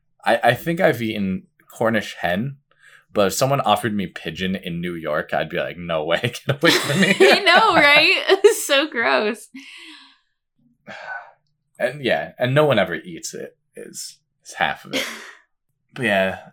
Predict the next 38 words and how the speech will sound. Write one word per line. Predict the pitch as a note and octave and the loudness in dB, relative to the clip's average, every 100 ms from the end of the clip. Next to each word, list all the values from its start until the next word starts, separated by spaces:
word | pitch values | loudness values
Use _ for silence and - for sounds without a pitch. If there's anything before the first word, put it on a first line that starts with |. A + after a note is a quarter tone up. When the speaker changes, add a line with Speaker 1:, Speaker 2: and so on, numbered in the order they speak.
| _ | _
Speaker 1:
uh, | G2 F#2+ F#2 | 0 2 0
the | F#2+ | -2
scene | G#2 - C3 A#2 | -6 -6 -6 -6
too | - G#2 | -4 -2
where | F#2 E2+ | -4 -4
Howard | F#2+ F#2+ F#2+ F#2 E2+ - _ _ _ _ | -2 0 -2 -6 -10 -18 _ _ _ _
starts | - A2 G2 - - | -4 -2 -2 -4 -8
ordering | F#2 F#2 F2+ E2+ E2+ - _ _ _ - | -8 -6 -6 -8 -12 -20 _ _ _ 0
everything | G#2+ G2 F#2+ F#2+ F2+ | 0 0 -8 -6 -4
off | D#2 - | -4 -4
the | F#2 | -8
menu | E2 E2 F2 F#2 G2 | -4 -6 -6 -8 -8
once, | F#2 E2+ E2 - - | -6 -6 -4 -10 -6
uh, | E2 D#2+ D2+ D2 - - _ | -4 -4 -4 -8 -14 -20 _
Matthew | G2+ D2 D#2 E2+ | -10 -8 -10 -10
says | E2 E2 D#2+ | -8 -8 -6
he'll | F2 D#2 | -8 -10
pay | - D#2 | -8 -10
for | - F2 | -10 -10
lunch | D2+ E2 F#2 - | -8 -8 -8 -12
was | D#2+ D#2+ | -12 -12
another | D#2+ E2 E2+ | -8 -8 -8
thing | - E2 E2 | -12 -12 -10
of, | D#2+ | -12
like, | D#2 D#2+ | -14 -14
me | D2+ | -18
being | E2 D#2 | -16 -16
like, | D2+ D2 _ _ _ _ _ _ _ _ _ _ | -16 -16 _ _ _ _ _ _ _ _ _ _
"Oh, | - - - - _ _ _ - | -12 -10 -10 -14 _ _ _ -2
I | E2+ | -2
hate | E2 D2+ F2 | -2 -12 -14
you." | D2+ - _ _ | -18 -20 _ _
'Cause | - E3 | -2 2
they're | F3+ F3 | 4 6
not, | G3 D#3+ G2+ | 6 6 2
like, | A#2+ G2+ - _ _ _ _ _ _ | -2 -2 -10 _ _ _ _ _ _
they're | - | -6
not | A#2+ D3 - | 2 2 2